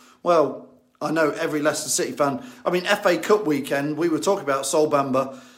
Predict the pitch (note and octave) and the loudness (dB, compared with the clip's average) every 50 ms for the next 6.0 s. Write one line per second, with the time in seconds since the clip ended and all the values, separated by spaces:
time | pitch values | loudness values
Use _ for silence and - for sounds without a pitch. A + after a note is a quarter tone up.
0 | _ _ _ _ _ - F#3 F3 D#3 D#3+ D#3 E3 F3 F3+ F3 - - - D#3+ D3+ | _ _ _ _ _ 4 4 4 4 0 0 -2 -2 -2 -2 -4 -4 -4 -4 -4
1 | C#3+ - - - D#3 - - - F#3 D#3+ D3+ - D#3 C3 - C#3 C#3+ C3+ - - | -2 -2 -4 -4 -2 -2 -2 0 0 0 -2 -2 -4 -6 -4 -2 -2 -2 -2 -2
2 | - - B2 B2 D3 C#3+ - - - - E3 D3 D3 C#3+ C3 B2+ - D#3 C#3+ C#3 | -4 -4 -2 0 0 -2 -2 -4 -2 0 2 2 2 0 -2 -4 -6 -4 -4 -4
3 | C#3 C3+ C3+ D3 F3+ F3+ A#2 B2+ B2+ B2 C3+ C3 C#3 - - G3 G3+ F#3+ - - | -4 -4 -6 -6 -6 -8 -8 -8 -10 -8 -8 -6 -6 -6 -6 -6 -6 -6 -4 -2
4 | F#3 F#3 F3+ F3+ F#3+ G3 F#3+ F#3 F#3 E3+ - F#3 F#3 F#3 F3+ F3 - G3 F3+ F#3 | -2 -2 0 0 0 0 0 -2 -4 -6 -6 -6 -4 -4 -4 -4 -4 -6 -6 -4
5 | - F#3 F3 E3+ E3 E3 D#3 - F#3 E3+ D#3 D#3 - - F#3+ F#3 - - - | -2 -2 -2 -2 -4 -8 -6 -4 -2 -2 -2 -4 -6 -6 -6 -6 -8 -10 -18